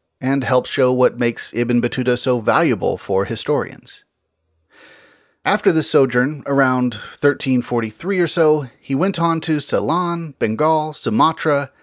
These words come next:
and finally found a reliable junk to carry him to the Chinese port of Fujian, or Zaytun as he calls it.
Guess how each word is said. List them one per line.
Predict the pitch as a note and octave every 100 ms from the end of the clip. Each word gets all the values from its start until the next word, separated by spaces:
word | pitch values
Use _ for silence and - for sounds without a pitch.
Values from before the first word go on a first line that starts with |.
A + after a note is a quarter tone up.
| _ _ -
and | G#3+
finally | - - G#3 G#3 F#3 D#3 C3+
found | - B2+ B2 A#2
a | G#2+
reliable | G#2+ A#2 D#3+ F3+ D3 A2+
junk | A#2 A2 - -
to | A#2+
carry | - F3 C#3+
him | B2+
to | B2
the | A2+
Chinese | G#2+ D#3 D#3+ D#3+ C#3
port | - A#2 A2
of | A#2 A2 - _
Fujian, | - C#3 A#2+ C3+ A2+ F#2 F#2+ - _
or | - G#2+ G2+
Zaytun | G#2+ B2 G#2+ - A2+ F#2+ -
as | F#2+
he | E2+
calls | - - -
it. | -